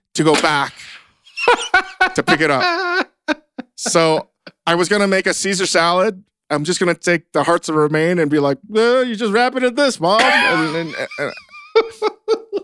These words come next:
um, and she, my mom brought some samjang, so we're gonna do that. And it's gonna be a weird, it's gonna be weird. It's gonna be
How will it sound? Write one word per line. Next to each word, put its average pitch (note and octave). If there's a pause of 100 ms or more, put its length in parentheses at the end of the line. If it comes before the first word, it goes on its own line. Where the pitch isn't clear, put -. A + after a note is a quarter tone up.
(800)
um, D3 (120)
and F3+
she, E3+
my F3+
mom G3+
brought F#3+
some E3+
samjang, D#3
so D#3
we're C#3+
gonna C#3+
do C#3
that. C3
And B2+ (400)
it's -
gonna G3+
be F#3+
a G3
weird, F3 (560)
it's -
gonna F#3
be E3
weird. F3+
It's D3
gonna F#3
be E3